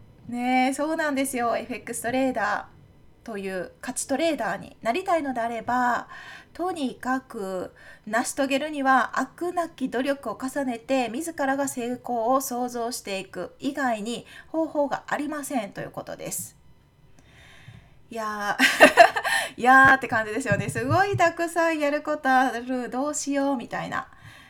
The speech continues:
え、簡単に稼げるんじゃなかったっけみたいな、そんな感じに思われてる方もいらっしゃるかもしれないんですけれども、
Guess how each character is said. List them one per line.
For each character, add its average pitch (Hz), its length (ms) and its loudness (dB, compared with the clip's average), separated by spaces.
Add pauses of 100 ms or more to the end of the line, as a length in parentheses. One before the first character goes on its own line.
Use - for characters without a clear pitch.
(160)
え、 220 100 -14
簡 247 260 -4
単 262 180 4
に 277 80 -4
稼 302 260 -6
げ 302 80 -4
る 285 120 0
ん - 40 -6
じ 175 60 -4
ゃ 185 60 -4
な 165 100 -8
か 208 120 -10
っ - 100 -14
た 175 80 -6
っ - 120 -14
け 113 240 -10
み - 60 -18
た - 180 -4
い 170 60 -6
な、 - 220 -6
そ 285 120 2
ん 311 40 -2
な 311 80 2
感 302 220 2
じ 277 100 -8
に 262 80 0
思 262 100 2
わ 262 80 6
れ 262 100 0
て 254 120 -6
る 247 80 -8
方 254 280 -4
も 202 240 -6
い - 60 -8
ら 247 100 -2
っ - 40 0
し - 100 -6
ゃ 240 60 -4
る 240 100 -6
か 226 180 -12
も - 220 -10
し - 160 -8
れ 240 140 -6
な 220 180 -8
い 180 80 -12
ん - 80 -16
で - 100 -14
す - 160 -20
け 208 140 -16
れ 220 140 -14
ど 233 100 -6
も、 311 300 4